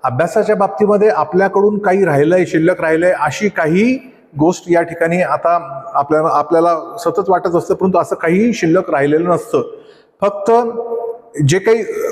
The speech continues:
उर्मी असते ना, ही उर्मी टिकून ठेवायची असते. जे आपण अभ्यास केलेला आहे, जे काही आतापर्यंतचा त्याच्या, त्याचा सराव केलेला आहे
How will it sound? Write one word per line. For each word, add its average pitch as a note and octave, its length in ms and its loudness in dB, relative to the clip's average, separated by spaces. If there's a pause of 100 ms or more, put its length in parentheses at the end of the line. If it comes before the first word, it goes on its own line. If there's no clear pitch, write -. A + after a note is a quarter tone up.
(100)
उर्मी F3+ 320 4
असते G3 280 0
ना, D#3 200 0
ही D#3 160 0
उर्मी F3+ 340 4
टिकून G#3+ 360 0
ठेवायची C#3+ 380 0
असते. A#2 360 -2 (600)
जे F#3 140 4
आपण G#3 260 0
अभ्यास F3+ 340 0
केलेला D#3+ 300 2
आहे, A#2+ 380 0 (540)
जे E3 120 4
काही G#3+ 180 4
आतापर्यंतचा G3+ 760 2
त्याच्या, G3+ 580 -2 (120)
त्याचा G3 240 0
सराव F#3+ 320 2
केलेला E3 340 2
आहे A2+ 500 -2